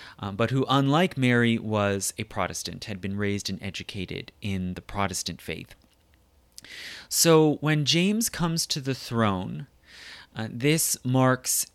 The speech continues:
a tremendous political turning point for the, all of the British Isles, not just for England, because now for the first time you have the same individual ruler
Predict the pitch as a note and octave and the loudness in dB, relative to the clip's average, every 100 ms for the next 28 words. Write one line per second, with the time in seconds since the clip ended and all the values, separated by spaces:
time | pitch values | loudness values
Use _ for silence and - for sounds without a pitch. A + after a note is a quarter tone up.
0 | _ A#2+ A#2 - B2+ B2 C3 B2+ B2 A#2+ | _ -6 -4 -4 0 2 2 2 0 -2
1 | - - A2+ A#2 A#2 A2+ - - E3+ D3+ | -4 -6 -4 -2 -2 -4 -6 -4 0 0
2 | A#2 G#2+ F2+ G2 - - - - - _ | -2 -4 -6 -6 -12 -20 -20 -20 -20 _
3 | - - C3 B2 A#2 A2+ A2 - - _ | -16 -2 2 6 6 4 2 -2 -20 _
4 | A#2+ - B2+ C3 B2 A2+ F#2+ A2+ G#2+ - | -14 0 4 6 4 -2 0 0 2 0
5 | - G#2 F#2 E2 - - - G#2+ G2+ - | 0 2 2 -2 -10 -12 -4 -2 -2 -4
6 | F#2+ - - - F#3 A#2+ - - _ _ | -6 -8 -8 -4 -4 -4 -8 -14 _ _
7 | - A2+ C3 A2+ C#3 D3+ E3 D3 C3 D3 | -8 -4 -2 0 2 2 0 -4 -4 -2
8 | C#3 - C3+ A#2+ A#2 A#2 G#2 G#2+ - A#2 | -4 -2 -2 0 0 -2 -4 -4 0 0
9 | A#2 - A2 G2+ G#2 F#2+ G2 G2+ F#2+ B2+ | 0 -2 -6 -4 -6 -4 -4 -4 -4 -2
10 | D#3+ A#2 E2 G#2+ | 0 2 0 -4